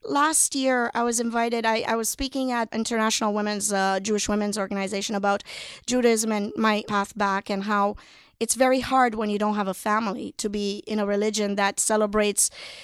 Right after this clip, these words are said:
and unites. And, and, you know, Hebrew is an issue. Let's face it, I, I still can't understand Hebrew. And the, the religion, you know, there's a lot of that involved in singing and, and things that I just, I, it's not easy for me to learn.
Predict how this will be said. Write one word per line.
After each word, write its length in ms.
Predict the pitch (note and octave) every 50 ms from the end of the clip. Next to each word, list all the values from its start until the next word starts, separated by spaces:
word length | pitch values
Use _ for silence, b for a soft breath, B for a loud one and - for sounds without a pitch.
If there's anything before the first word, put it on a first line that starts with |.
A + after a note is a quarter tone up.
| B B B B B
and 140 | - B3+ C4
unites. 400 | C4+ C4 C4 B3+ B3+ B3+ B3+ -
And, 120 | C#4 C4
and, 140 | - - C#4+
you 80 | D#4 D#4+
know, 100 | D#4+ C#4+
Hebrew 440 | - - E4+ E4+ C4+ C4+ D4 D4 D4
is 100 | C#4+ D#4
an 140 | D#4 D4
issue. 240 | D#4+ E4 - - B3+
Let's 240 | A3+ A3 A3+ A#3 -
face 180 | - C#4+ C#4+ -
it, 80 | A#3
I, 140 | A3 A#3 A#3
I 80 | - B3
still 300 | - - - - C#4 C#4
can't 300 | - C#4+ C4+ B3+ A#3+ A#3+
understand 580 | - A#3 A#3 A#3 A3 - - - A3+ G#3 G3+ G3+
Hebrew. 420 | D4+ F4+ D4 C4+ A3+ G#3+ G#3+ G#3+
And 460 | - - A3+ A3+ A3+ A3+ A3+ A3+ G#3+
the, 180 | A3+ A3 A3 -
the 140 | A3 A3+ A3+
religion, 640 | A#3 A#3 A#3+ A#3+ A#3+ A#3 G#3+ A#3 A3+ A3+ A3 G#3+ A3+ - - -
you 160 | - B3+ B3+
know, 400 | B3 A3 G#3 G3+ G3+ G3+ - - - - - - _ _ _ _ -
there's 260 | - A#3 C4+ B3+ A#3+ B3+
a 60 | A#3+
lot 240 | A#3 A#3 A3+ A3 G#3+
of 100 | G3+ G3+
that 320 | G3+ G3+ - - - -
involved 400 | A3 G#3 G#3 G#3 G3+ G#3 G#3 G#3
in 100 | G3 F#3+
singing 540 | - - - A#3+ A3+ A3 A3 G#3+ G#3 G#3 G#3
and, 160 | G3+ G#3 -
and 180 | - A3+ A#3 A3+
things 200 | C#4 C#4 C#4 -
that 120 | C4 A#3+
I 120 | A#3 A#3
just, 260 | A3 A#3 A3+ - - -
I, 180 | A#3+ A#3 A3+ - B B B B B B B
it's 200 | B B3 - -
not 180 | C#4+ C4 B3+ B3
easy 220 | B3 A#3 A#3 A#3
for 160 | - - A3
me 120 | G#3+ G#3+ G#3+
to 140 | - - A3
learn. 420 | G#3+ A#3+ D4+ D#4 C#4+ A#3 A3 B3